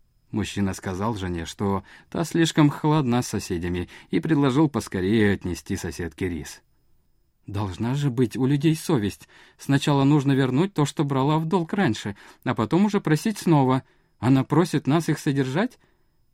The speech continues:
Если бы мы могли чем-то поделиться, то уже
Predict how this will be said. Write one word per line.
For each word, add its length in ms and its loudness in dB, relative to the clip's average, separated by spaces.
Если 320 2
бы 160 6
мы 260 6
могли 440 2
чем-то 320 0
поделиться, 580 0
то 140 2
уже 300 4